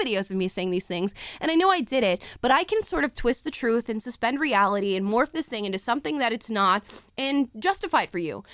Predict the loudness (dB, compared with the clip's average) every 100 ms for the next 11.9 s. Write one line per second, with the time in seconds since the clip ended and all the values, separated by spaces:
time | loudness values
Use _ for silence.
0 | -20 -6 -4 0 -2 2 2 4 4 2
1 | 2 0 0 0 -2 0 0 0 0 -2
2 | -4 -2 -2 0 0 2 2 0 0 -2
3 | -2 -2 -2 -2 -2 -2 -4 -2 -2 -2
4 | -4 -2 -2 -2 -4 -4 -4 -4 -2 -2
5 | -4 -10 -2 0 2 2 2 0 4 4
6 | 4 2 0 -2 -6 -4 2 2 2 2
7 | 2 2 0 -2 -2 0 2 2 0 0
8 | 2 2 2 -2 2 2 2 -6 -4 -4
9 | -2 -4 -4 -6 -2 -4 -2 -2 -2 -4
10 | -4 -2 0 0 0 0 0 0 -2 -14
11 | -10 -4 -2 0 0 0 0 0